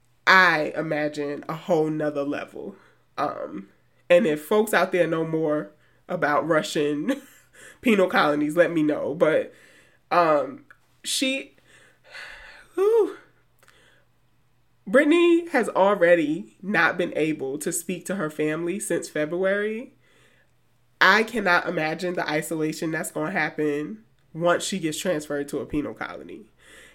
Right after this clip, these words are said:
And so our biggest hope at this time is just that the U S and Russia can organize, like,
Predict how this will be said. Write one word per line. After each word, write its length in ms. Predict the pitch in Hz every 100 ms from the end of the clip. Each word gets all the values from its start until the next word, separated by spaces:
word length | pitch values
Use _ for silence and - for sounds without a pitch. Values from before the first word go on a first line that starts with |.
| _ 165
And 260 | 160 156
so 640 | - 175 151 127 127 151 - _ _ - _ _ _ _ -
our 160 | 180
biggest 460 | 170 202 226 247 -
hope 400 | 247 202 214 - -
at 220 | 185 175
this 180 | 202 214
time 640 | 302 247 269 269 302 302 -
is 260 | 196 196
just 240 | 190 190 -
that 480 | 175 170 156 - - _ -
the 240 | 165 180
U 280 | 175 185 196
S 360 | 175 190 - - -
and 220 | 175 170
Russia 680 | 165 - 190 175 175 220 - _ _
can 720 | - 240 190 170 170 165 180 214 _ _ _ _ _
organize, 680 | 175 180 185 175 165 165 165
like, 240 | 160 151